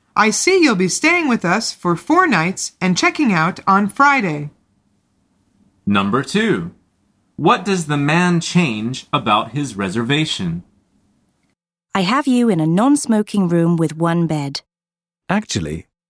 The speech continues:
Speaker 4: would it be possible to get a room with two beds?
Speaker 3: Let's see. I have a suite with two beds available. That would be thirty dollars more per night.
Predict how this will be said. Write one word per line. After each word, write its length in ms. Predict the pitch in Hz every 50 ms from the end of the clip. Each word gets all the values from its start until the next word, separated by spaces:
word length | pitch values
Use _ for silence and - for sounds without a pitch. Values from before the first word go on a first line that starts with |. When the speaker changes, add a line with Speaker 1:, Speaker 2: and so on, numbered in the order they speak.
| _ _ _
Speaker 4:
would 180 | - 151 196 233
it 100 | 277 262
be 100 | 254 226
possible 520 | - - - 180 170 - - 135 117 117 104
to 100 | - 107
get 160 | 101 104 110
a 60 | 107
room 260 | 95 98 101 101 95
with 200 | 92 90 - -
two 280 | - - - 170 147 120
beds? 480 | - 71 65 58 58 - - - - - _ _ _ _ _ _ _ _ _
Speaker 3:
Let's 320 | 202 196 185 180 180 - -
see. 480 | - - - 180 165 160 156 156 160 - _ _ _ _ _ _ _ _ _ _ _ -
I 100 | 214 202
have 300 | 185 196 240 294 320 -
a 60 | 214
suite 580 | - - - - 247 302 359 285 - - - -
with 180 | 160 156 -
two 220 | - - 175 165 156
beds 280 | 160 156 151 151 -
available. 600 | - 156 156 160 156 156 156 151 160 170 226 285 - _ _ _ _ _ _ _ -
That 260 | 175 185 214 - -
would 100 | 233 202
be 140 | - 196 180
thirty 460 | - - - - 254 254 240 - 233
dollars 340 | 208 226 214 214 208 208 196
more 240 | 208 202 196 190 180
per 240 | - - 196 185
night. 560 | 175 180 175 165 151 143 143 - - - -